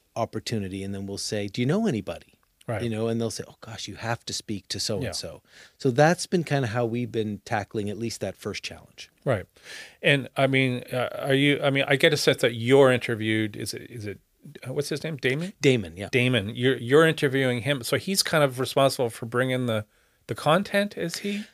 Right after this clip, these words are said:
Speaker 1: So
Speaker 2: this
Speaker 1: he,
Speaker 2: particular
Speaker 1: so in the
Speaker 2: case?
Speaker 1: case of the, so what we did
Speaker 2: You're a
Speaker 1: was
Speaker 2: host and he, that's how I kind of perceive
Speaker 1: Yeah,
Speaker 2: it. You're a
Speaker 1: so, so
Speaker 2: host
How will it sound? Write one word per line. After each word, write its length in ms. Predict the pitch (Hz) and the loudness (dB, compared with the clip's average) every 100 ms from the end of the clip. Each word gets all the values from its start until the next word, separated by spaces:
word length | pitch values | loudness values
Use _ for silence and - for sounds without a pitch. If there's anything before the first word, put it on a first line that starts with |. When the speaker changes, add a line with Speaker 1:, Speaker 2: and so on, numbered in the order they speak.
| - | -4
Speaker 1:
So 180 | - 185 | 6 8
Speaker 2:
this 160 | 175 | 8
Speaker 1:
he, 200 | 139 208 | 6 0
Speaker 2:
particular 300 | 220 156 160 | 0 0 -2
Speaker 1:
so 220 | - 180 | 4 6
in 120 | 175 165 | 6 4
the 40 | |
Speaker 2:
case? 60 | 151 | 0
Speaker 1:
case 280 | 196 240 - | 0 0 -4
of 80 | 214 | -4
the, 140 | 196 | -4
so 240 | - 170 147 | 0 4 4
what 280 | 139 170 - | 2 -6 -6
we 120 | 220 | -2
did 260 | 156 120 | 0 2
Speaker 2:
You're 120 | 127 147 | 6 6
a 20 | |
Speaker 1:
was 100 | 117 | 8
Speaker 2:
host 340 | 151 185 - | 6 6 4
and 80 | 139 | 0
he, 100 | 135 | 0
that's 200 | 139 165 - | 4 4 8
how 160 | 156 | 8
I 100 | 131 | 8
kind 160 | 123 120 | 6 2
of 80 | 165 | 8
perceive 160 | 196 | 12
Speaker 1:
Yeah, 220 | 240 214 | 12 12
Speaker 2:
it. 100 | 151 | 10
You're 160 | 120 170 | 10 10
a 60 | 160 | 12
Speaker 1:
so, 80 | |
so 100 | 131 | 10
Speaker 2:
host 100 | 165 | 10